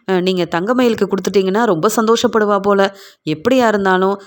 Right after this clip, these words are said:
தங்கமயில் தானே வந்து கடைக்கு ஓனரா இருக்க போறா. அதனால நீங்களா அப்படி ஒரு முடிவெடுக்கிற வரைக்கும் கஷ்டப்பட்டு தங்கமயில் கடையில வந்து வேலை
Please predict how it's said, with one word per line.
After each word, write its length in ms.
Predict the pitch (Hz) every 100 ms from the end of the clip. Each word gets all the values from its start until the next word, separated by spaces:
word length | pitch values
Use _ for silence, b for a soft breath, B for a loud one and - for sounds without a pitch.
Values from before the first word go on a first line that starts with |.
| B
தங்கமயில் 520 | 170 156 220 262 226
தானே 360 | 190 190 220 208
வந்து 240 | - 185
கடைக்கு 420 | 185 175 202 220 208
ஓனரா 180 | 214
இருக்க 200 | 196 175 180
போறா. 340 | 175 175 185 185 B B
அதனால 680 | - 156 165 190 180 170 202 B B
நீங்களா 520 | 175 180 233 240 247
அப்படி 240 | 262 202 196
ஒரு 140 | 175
முடிவெடுக்கிற 520 | 170 220 220 190 202
வரைக்கும் 500 | 175 160 160 196 185 B B
கஷ்டப்பட்டு 720 | - 151 - 208 233 233 240 220
தங்கமயில் 720 | 196 196 220 220 190 - 190 185
கடையில 280 | 185 214 220
வந்து 180 | 202
வேலை 220 | 185 190